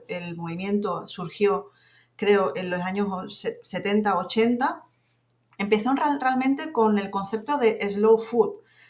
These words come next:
que era una forma de entender el consumo de la alim-,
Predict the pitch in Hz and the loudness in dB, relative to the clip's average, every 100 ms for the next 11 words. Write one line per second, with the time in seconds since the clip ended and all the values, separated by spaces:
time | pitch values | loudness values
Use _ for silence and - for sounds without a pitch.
0 | _ - 220 247 247 - 233 240 240 254 | _ 4 4 4 -2 -4 0 0 0 -2
1 | 247 277 226 208 190 190 202 247 294 - | 0 2 2 0 -2 -4 -2 -2 -4 -12
2 | 202 190 190 190 - 226 254 214 185 180 | -8 -8 -6 -6 -2 0 2 2 0 -4
3 | 175 | -8